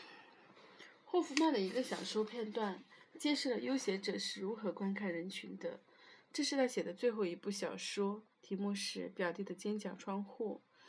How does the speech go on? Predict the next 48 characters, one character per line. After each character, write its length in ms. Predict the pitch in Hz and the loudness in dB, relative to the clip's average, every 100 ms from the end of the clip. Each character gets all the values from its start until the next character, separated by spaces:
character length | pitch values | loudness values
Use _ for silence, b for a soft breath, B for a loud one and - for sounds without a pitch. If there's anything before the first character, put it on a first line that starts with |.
| B B B | B B B
他 100 | 320 | 2
比 120 | 262 | 2
爱 140 | - 302 | 4 6
伦 180 | 262 254 | 6 4
坡 120 | 269 | 2
的 100 | 233 | 2
那 140 | 220 | 0
篇 160 | 220 226 | -2 -4
小 240 | 226 180 | -2 -4
说 240 | 190 - 208 | -4 -2 -2
早 200 | 202 202 | 0 0
问 160 | 202 | 2
世 160 | 196 196 | 2 0
十 220 | 190 190 | 0 0
五 160 | 185 180 | -2 -4
年， 360 | 180 180 185 214 B B B B | -6 -6 -6 -10 B B B B
他 100 | - | 0
可 140 | 254 208 | 2 4
能 160 | 185 | 2
是 160 | 190 214 | 0 0
最 160 | 240 | 0
早 320 | 220 185 - - | 2 -2 -4 -4
捕 120 | 190 | -4
捉 300 | 180 - 220 | -4 -2 -2
大 160 | 214 233 | 0 -2
城 240 | 214 185 | 0 0
市 180 | 190 202 | 2 0
街 200 | 190 226 | 2 2
头 160 | 220 185 | 4 -2
景 200 | 185 190 | -2 -6
象 160 | 196 | -4
的 60 | 185 | -4
尝 260 | - 170 175 | -4 -6 -4
试 200 | - 196 | -4 -4
之 240 | - 180 | -4 -4
一。 340 | - 208 - _ B B B B B B | -6 -8 -10 _ B B B B B B
这 100 | - | 2
两 180 | 311 226 | 6 6
篇 80 | 233 | 4
小 200 | 254 180 | 0 -2
说 120 | - | -2
的 80 | 196 | -6
差 280 | - 208 208 | -4 -2 0
异 120 | 202 | 0
值 160 | 196 185 | -2 -6
得 120 | 196 | -4
一 160 | 214 | -6
提。 420 | 196 - 190 196 | -8 -6 -6 -8